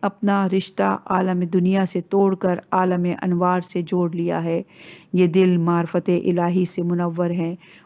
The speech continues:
और मोहब्बत से भरपूर हैं। दुनिया उनमें क़याम से मजबूर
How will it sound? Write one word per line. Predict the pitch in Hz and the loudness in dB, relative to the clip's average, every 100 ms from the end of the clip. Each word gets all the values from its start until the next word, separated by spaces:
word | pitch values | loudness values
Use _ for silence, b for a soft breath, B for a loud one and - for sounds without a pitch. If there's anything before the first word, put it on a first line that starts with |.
| B | B
और | 196 196 | 4 6
मोहब्बत | 202 214 196 214 | 6 4 2 0
से | 202 202 | 0 0
भरपूर | 180 180 175 202 208 196 | 0 -2 -2 2 2 4
हैं। | 180 170 175 b b b | 2 -2 -4 b b b
दुनिया | 175 202 190 190 185 - | 4 6 6 4 0 0
उनमें | 190 180 185 180 | 2 4 2 0
क़याम | 190 180 185 185 | 0 0 2 -2
से | 175 185 | -2 -2
मजबूर | 175 175 165 175 196 185 | 0 0 -2 0 2 2